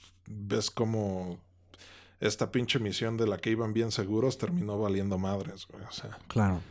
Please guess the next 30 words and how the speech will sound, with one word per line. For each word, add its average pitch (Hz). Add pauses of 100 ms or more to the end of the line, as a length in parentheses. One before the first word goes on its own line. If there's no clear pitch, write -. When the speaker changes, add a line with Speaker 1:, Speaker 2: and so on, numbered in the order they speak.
Speaker 1:
Y 117
la 107
del 104
bombazo 104
de 104
Boston 107
también 101
está 98
bien 101
interesante, 101
y 101
esa 104
película 95
en 92
particular 98
además 98
tiene 95
soundtrack 95
de, 104 (560)
de 98
Trent 104
Reznor, -
entonces - (560)
vale 107
muchísimo 98
la 92
pena 98
en 101
mi -
opinión. -